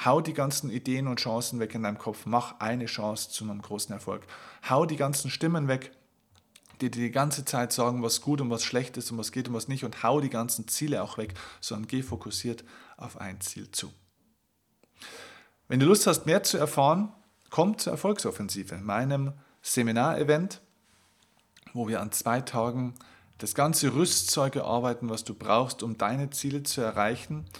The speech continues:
Und diese ganzen Störfaktoren auch, zum Beispiel andere Menschen und so weiter, negative Glaubenssätze im Kopf,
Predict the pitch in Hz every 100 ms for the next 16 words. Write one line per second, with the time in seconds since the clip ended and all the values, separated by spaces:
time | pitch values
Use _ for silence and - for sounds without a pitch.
0 | - 127 131 156 165 - 147 - 151 160
1 | 104 - - 101 95 78 98 - 113 -
2 | - 120 110 104 131 - 120 107 101 104
3 | 98 107 131 131 - - 117 135 147 143
4 | - 113 107 123 160 156 113 - 104 -
5 | - 104 104 - 117 -